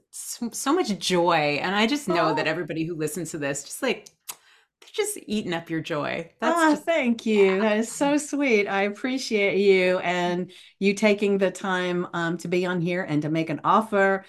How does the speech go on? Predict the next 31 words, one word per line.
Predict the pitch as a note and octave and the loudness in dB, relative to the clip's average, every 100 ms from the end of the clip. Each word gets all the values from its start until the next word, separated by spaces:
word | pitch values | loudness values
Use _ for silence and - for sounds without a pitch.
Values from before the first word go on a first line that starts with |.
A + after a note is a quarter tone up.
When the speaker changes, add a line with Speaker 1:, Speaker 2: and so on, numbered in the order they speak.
| - _ _ | -20 _ _
Speaker 2:
um, | E3+ E3 E3 E3 | 0 2 2 0
to | G3 F#3+ | -2 0
everybody. | G#3 A3 G#3 F#3+ G3 F#3+ F#3 - | 2 2 2 2 2 0 -4 -4
I | D#3+ D#3+ | -4 -4
so | D#3 F3+ F3+ | -2 -2 -2
appreciate | E3+ - F3 F3 E3 D3+ D3+ D3 | -4 -6 -6 -4 -4 -4 -4 -6
that. | D3 C3+ C#3 - | -4 -4 -6 -8
So, | - E3 D#3 D#3 - | -2 2 2 0 -6
Speaker 1:
Mm. | A3 G#3+ G#3+ | -14 -12 0
Speaker 2:
um, | F3+ E3+ E3+ E3 - _ _ - | 4 6 4 0 -6 _ _ 0
I | F#3 | 4
would | G3 | 4
like | G3 G3 G3+ | 4 4 2
to | - G#3+ F3 | 0 0 2
ask | G#3+ A#3 - | 0 0 -4
everybody, | G3 F3+ E3+ E3 C#3+ D3 D3+ E3 - - | -4 -2 -4 -2 -2 -2 -2 -4 -6 -2
or | D#3+ E3 | 2 2
to | E3 | 0
say | G3+ - C#4 C4+ | -2 2 4 4
to | A3 F#3+ | 2 0
everybody | F#3+ F#3 E3+ D#3+ D#3 | 0 0 -2 -2 -2
before | F3 F#3+ F#3+ G#3+ A3+ | 0 0 0 0 2
we | C4 | 0
go, | A3+ G#3 D#3+ | -2 0 0
my | D#3+ D3+ | 0 0
last | D#3 F3 D#3 F#3 - | 0 0 0 -2 -6
thoughts | G3 E3+ - - | -2 -2 -2 -2
are, | D#3 | 0
the | D#3 D#3+ | 0 -4
best | D#3 E3+ G3+ G#3+ | -2 0 0 0
way | G#3 G3 G#3+ C#3+ F3 C4 | 0 2 2 0 -2 -4